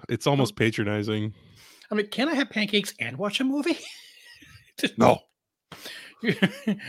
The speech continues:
Speaker 1: And all the while, there's, there's little panels of pills
Speaker 2: Yeah,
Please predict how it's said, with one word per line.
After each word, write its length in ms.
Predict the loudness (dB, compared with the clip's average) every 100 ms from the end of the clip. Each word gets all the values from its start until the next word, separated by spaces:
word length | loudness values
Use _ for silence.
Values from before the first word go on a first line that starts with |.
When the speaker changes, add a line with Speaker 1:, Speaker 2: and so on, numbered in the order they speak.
| 2
Speaker 1:
And 120 | 6 6
all 160 | 8
the 60 | 6
while, 340 | 6 6 4
there's, 300 | 2 -2 -4 -6
there's 240 | -6 -2
little 420 | 0 0 -2 -6 _ 0
panels 400 | 2 0 -2 -6
of 140 | -8
pills 520 | -6 -4 -6 -8 -16 _ -20 _ _ 4
Speaker 2:
Yeah, 420 | 8 8 6